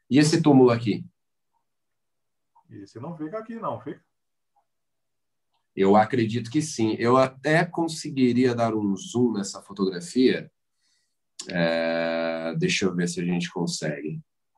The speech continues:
Speaker 1: Mas é nessa mesma situação, viu? No cemitério de Piracicaba. É, eu acho que a gente consegue. Daqui a pouco eu abro só a foto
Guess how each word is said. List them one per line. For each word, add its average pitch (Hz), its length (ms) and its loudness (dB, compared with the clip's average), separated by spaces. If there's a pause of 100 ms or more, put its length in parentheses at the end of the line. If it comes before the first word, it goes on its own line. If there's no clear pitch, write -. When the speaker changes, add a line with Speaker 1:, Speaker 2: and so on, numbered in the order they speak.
(1160)
Speaker 1:
Mas 113 340 4
é 135 100 6
nessa 147 340 4
mesma 156 520 2
situação, 175 800 -2
viu? 113 260 -4
No 110 140 -4
cemitério 120 580 2
de 135 120 -4
Piracicaba. 135 760 0 (800)
É, 90 1040 -2 (1120)
eu 107 140 2
acho 107 180 -2
que 120 60 -2
a 107 60 0
gente 117 220 -2
consegue. 113 480 0
Daqui 101 200 0
a 120 80 -2
pouco 151 280 2
eu 101 140 2
abro 95 380 0
só 98 240 -4
a 90 80 -6
foto 127 400 0